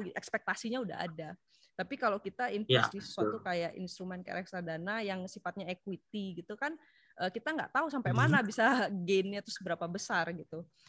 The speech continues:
Speaker 1: Jadi, eh, makanya
Speaker 2: Hmm.
Speaker 1: ketika saya tahu itu, itu gives me kind of psychological boost juga. Kayak kadang uangnya, "Ah,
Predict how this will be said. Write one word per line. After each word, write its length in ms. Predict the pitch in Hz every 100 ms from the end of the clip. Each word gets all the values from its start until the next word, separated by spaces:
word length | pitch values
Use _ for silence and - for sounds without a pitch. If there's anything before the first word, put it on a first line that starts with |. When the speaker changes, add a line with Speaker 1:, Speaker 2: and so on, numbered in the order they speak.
| -
Speaker 1:
Jadi, 400 | - 185 190 277 262
eh, 220 | - 185
makanya 320 | 180 196 254
Speaker 2:
Hmm. 40 | 120
Speaker 1:
ketika 240 | 120 214
saya 400 | 208 202 220 247 240 - 190
tahu 240 | 190 185
itu, 540 | - 170 - 311 311 -
itu 480 | 208 - 311 320 - - 185 160 -
gives 320 | 185 196 - -
me 160 | 214 214
kind 240 | 208 196
of 80 | 180
psychological 720 | - 190 - 185 185 180 - 185
boost 240 | 170 190 -
juga. 260 | 254 233 202
Kayak 320 | 185 175 -
kadang 320 | 180 226 247
uangnya, 320 | 196 185 240
"Ah, 180 | 240 254